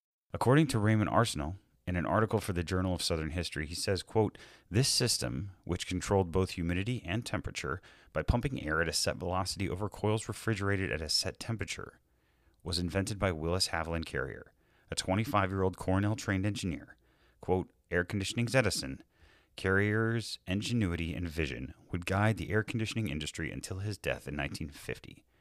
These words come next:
close quote. The first systems designed by Carrier would see relatively widespread commercial use in factories and theaters throughout the South. But the use of air conditioning didn't stay at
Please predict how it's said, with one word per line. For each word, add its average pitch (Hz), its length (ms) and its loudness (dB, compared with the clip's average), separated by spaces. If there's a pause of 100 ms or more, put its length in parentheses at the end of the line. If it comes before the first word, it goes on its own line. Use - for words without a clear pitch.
(140)
close - 280 -8
quote. - 200 -16 (1700)
The 98 60 -2
first 151 280 4
systems 82 500 0
designed 98 520 2
by 101 80 4
Carrier 87 420 0
would 82 140 -2
see - 160 0
relatively 95 640 2
widespread 92 560 0
commercial 95 500 2
use 82 260 0
in 80 60 -2
factories 101 640 0
and 67 160 -6
theaters 95 560 0
throughout 82 280 2
the - 60 -8
South. - 500 0 (800)
But - 160 0
the 98 80 2
use 113 280 4
of 98 80 2
air 123 120 8
conditioning 87 480 0
didn't 78 240 0
stay - 380 2
at 85 460 -2